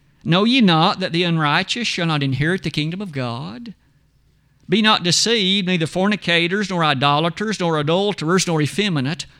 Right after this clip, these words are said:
nor abusers of themselves with mankind, nor thieves, nor covetous, nor drunkards, nor revilers, nor extortioners shall inherit the kingdom of God." Now that list is to the point.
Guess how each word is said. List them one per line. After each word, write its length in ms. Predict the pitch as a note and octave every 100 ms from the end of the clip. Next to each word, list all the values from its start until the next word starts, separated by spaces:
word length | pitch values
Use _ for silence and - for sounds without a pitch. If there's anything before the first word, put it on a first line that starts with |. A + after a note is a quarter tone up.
| _
nor 200 | F#3+ F#3
abusers 600 | D3+ D3+ G#3 B3+ G3 E3+
of 120 | E3+
themselves 440 | E3+ D#3 F#3 F#3+ D3+
with 120 | D3
mankind, 840 | E3+ E3 - F3 F#3+ C#3 B2+ F3+ - -
nor 180 | - F3+
thieves, 540 | C#3 F3+ G#3 A#3 B3+ F#3
nor 140 | D#3
covetous, 680 | - F#3 G#3 G#3+ A#3+ B3 -
nor 160 | F3+ D#3
drunkards, 500 | D3 G3 A3+ B3+ G3+
nor 100 | F3+
revilers, 600 | E3+ E3 F#3+ A3+ B3 A#3
nor 100 | B3+
extortioners 840 | - G3+ F3 D3 A#2+ A#2+ A2 - - _ _ _ _
shall 220 | - C#3
inherit 440 | C3 B2 C#3 D#3+ E3
the 80 | D#3+
kingdom 340 | C3+ C3+ C#3+
of 120 | D#3+
God." 600 | C3+ B2 A#2 A2+ A2+ A#2+ - _ _ _ _ _ _ _ _ _ _ _
Now 60 | C#3+
that 240 | A3 B3
list 580 | D#3+ A#3+ C4 C#3 - -
is 160 | D#3
to 140 | C3 E3+
the 80 | E3
point. 520 | F#3+ C4 D4 E3+